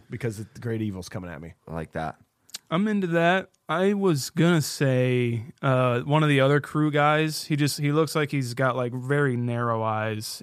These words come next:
Speaker 3: and, like, dark hair. He's
Speaker 1: Yeah.
Speaker 3: like, I, I just don't like him. I just don't like his look. You know?
Speaker 2: Yeah.
Speaker 3: Uh, but then there's the doctor when, uh, Lilu gets,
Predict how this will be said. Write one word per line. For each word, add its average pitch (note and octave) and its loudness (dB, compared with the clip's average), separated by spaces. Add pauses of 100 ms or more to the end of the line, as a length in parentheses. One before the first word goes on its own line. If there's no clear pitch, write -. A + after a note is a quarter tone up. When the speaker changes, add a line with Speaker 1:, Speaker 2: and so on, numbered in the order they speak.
Speaker 3:
and, A#2+ -4
like, A2+ -6
dark B2 -2
hair. A#2 -4 (340)
He's C3+ -2
Speaker 1:
Yeah. C#3+ 0
Speaker 3:
like, C3 0
I, D3 -2
I D#3 -2
just E3+ 0
don't D#3 2
like D3 2
him. E3+ 0
I C#3 0
just D3+ 0
don't D3 2
like C#3 2
his A#2 -2
look. C#3+ -4 (760)
You D3 -6
know? D#3+ 2 (100)
Speaker 2:
Yeah. D#3+ 2 (140)
Speaker 3:
Uh, D3+ 4
but C#3+ 2
then F3+ 8
there's E3 6
the C#3+ 2
doctor C3+ 2 (640)
when, C3+ 4
uh, A#2+ 2
Lilu B2 0
gets, - -6